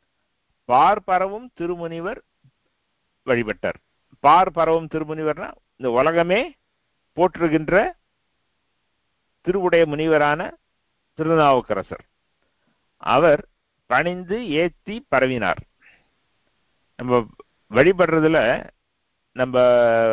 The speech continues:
பல விஷயங்கள் இருக்கு. நம்ம மனசால வழிபடுவோம், கையை தூக்கி கும்பிடுவோம், கீழே விழுந்து வணங்குவோம், வாயால ஸ்துதி பாடுவோம் இல்லையா? அப்படி எல்லாத்தையும் செ-, காட்டுற மாதிரி பணிந்து ஏத்தி பரவினார் அப்படின்னு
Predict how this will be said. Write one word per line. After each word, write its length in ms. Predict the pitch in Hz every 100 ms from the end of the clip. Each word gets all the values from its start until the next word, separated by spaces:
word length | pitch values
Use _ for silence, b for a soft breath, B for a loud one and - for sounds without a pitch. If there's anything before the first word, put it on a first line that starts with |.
| 110 110
பல 200 | 151 160
விஷயங்கள் 360 | 160 175 175 143
இருக்கு. 240 | 113 - -
நம்ம 340 | 120 113 120
மனசால 340 | 143 151 139
வழிபடுவோம், 640 | 123 123 117 117 117 120 127 - _ _ _ _ _ _ _
கையை 260 | - 156 151
தூக்கி 260 | 143 127 127
கும்பிடுவோம், 680 | 123 120 117 117 120 127 127 _ -
கீழே 200 | 165 147
விழுந்து 400 | 127 127 113 113
வணங்குவோம், 640 | 127 120 120 123 127 82
வாயால 380 | 127 139 135 135
ஸ்துதி 340 | - 131 135
பாடுவோம் 540 | 120 110 110 117 123 131 _ _ _ _ _ _ _ _ _ _
இல்லையா? 380 | - 151 170 -
அப்படி 340 | - 135 143 123
எல்லாத்தையும் 480 | 143 160 160 196 -
செ-, 160 | - _ _ _ _ _ _ _ _ _
காட்டுற 320 | - 143 139
மாதிரி 260 | 131 151 233 -
பணிந்து 540 | 139 143 156 156 185
ஏத்தி 500 | 147 147 151 - 185 -
பரவினார் 540 | 117 120 120 123 110 - _ 107
அப்படின்னு 340 | 107 123 170